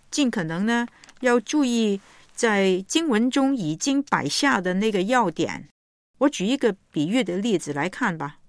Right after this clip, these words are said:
路加福音第十八章第九节，耶稣向那些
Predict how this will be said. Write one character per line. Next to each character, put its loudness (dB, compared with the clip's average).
路 0
加 2
福 -2
音 2
第 0
十 -2
八 0
章 0
第 -6
九 -2
节， -2
耶 8
稣 6
向 4
那 6
些 2